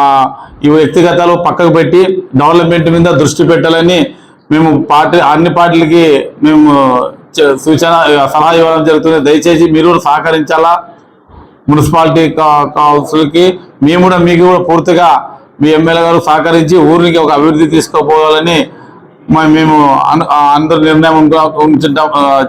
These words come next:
చెప్పడం నిర్ణయించుకున్నాం. కాబట్టి ఎందుకంటే అధికారులు మీ మధ్యన మా మధ్యన నలగపోకున్నట్ల పూర్తిగా అధికారులు కూడా స్వేచ్ఛగా ఇచ్చి వాళ్ళ డెవలప్మెంట్ కూడా వాళ్ళు సహకరి-, అడ్మినిస్ట్రేషన్కి సహకరిస్తే మనం వాళ్ళు కూడా పూర్తిగా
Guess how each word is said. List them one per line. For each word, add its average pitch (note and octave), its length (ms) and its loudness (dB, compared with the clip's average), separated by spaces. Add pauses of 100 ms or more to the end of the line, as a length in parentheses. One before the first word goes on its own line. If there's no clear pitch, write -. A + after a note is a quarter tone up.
(120)
చెప్పడం D#3+ 280 -2 (460)
నిర్ణయించుకున్నాం. D#3 680 0
కాబట్టి D3+ 360 0
ఎందుకంటే E3 640 0 (320)
అధికారులు E3 480 0
మీ D#3+ 160 2
మధ్యన E3 320 -2
మా D#3+ 200 0
మధ్యన E3 300 -2
నలగపోకున్నట్ల D#3 1040 0 (460)
పూర్తిగా E3 320 2
అధికారులు D#3+ 420 0
కూడా E3 220 0
స్వేచ్ఛగా D#3+ 460 0
ఇచ్చి D3+ 440 0 (240)
వాళ్ళ C#3+ 180 0
డెవలప్మెంట్ E3 480 0
కూడా E3+ 220 2
వాళ్ళు D#3+ 160 0
సహకరి-, D#3 380 -2
అడ్మినిస్ట్రేషన్కి D3+ 720 -2
సహకరిస్తే D3+ 580 -4
మనం D#3+ 220 2
వాళ్ళు D#3 220 2
కూడా E3 120 0
పూర్తిగా D3+ 640 -4